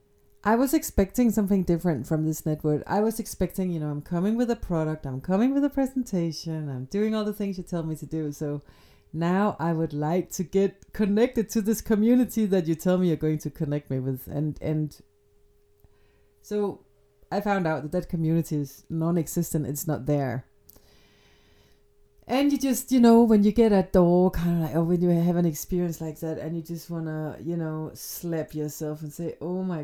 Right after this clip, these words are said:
God, really? You know, th-, is, is this what's going on here? Have I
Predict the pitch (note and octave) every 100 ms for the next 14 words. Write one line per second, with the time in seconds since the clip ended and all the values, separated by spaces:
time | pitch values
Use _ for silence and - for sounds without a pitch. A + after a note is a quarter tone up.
0 | C3+ D#3 E3 D#3+ D3 C#3+ - - E3 F3
1 | F#3 F#3 F#3 F#3 F#3 - - - - -
2 | - F3+ E3+ D#3 D#3+ D#3 B2+ - - E3+
3 | D#3+ - D#3 E3+ D#3+ D#3 F3+ F3 - F#3+
4 | - - G3 F#3 E3 D#3+ D3+ D3 D3 D3+
5 | D3 D3+ D3+ D#3+